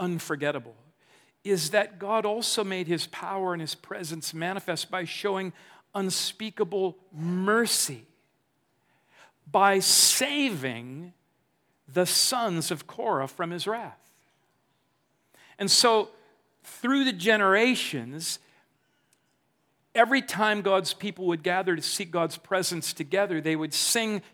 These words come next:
together communal psalms such as Psalm eighty-four. And when they sang this particular psalm, and they, they'd see that heading, "A Psalm of the Sons of Korah," it was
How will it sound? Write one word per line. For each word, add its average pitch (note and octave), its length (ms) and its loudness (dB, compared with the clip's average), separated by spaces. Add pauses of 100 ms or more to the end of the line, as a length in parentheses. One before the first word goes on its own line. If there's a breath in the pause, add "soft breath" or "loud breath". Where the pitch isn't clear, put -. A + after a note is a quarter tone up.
together D3+ 680 4 (260 soft breath)
communal F#3 440 0
psalms E3 480 0
such - 280 -4
as D#3 100 -6
Psalm D3 300 -4
eighty-four. D#3+ 380 2
And C#3+ 80 -2
when D#3 140 -2
they E3 100 0
sang F#3 520 -2
this G#3+ 220 -2
particular G3+ 680 -4
psalm, E3+ 360 -2
and D3 80 -6
they, D3+ 80 -4 (340 loud breath)
they'd E3+ 140 -2
see - 280 0
that G#3 160 2
heading, D#3 360 -2
"A D#3 100 -4
Psalm G3+ 720 -2
of F#3+ 180 -4
the F3+ 100 -10
Sons F3 440 -4
of C#3+ 120 -14
Korah," D3 300 2 (240 loud breath)
it G3+ 140 4
was F#3 200 2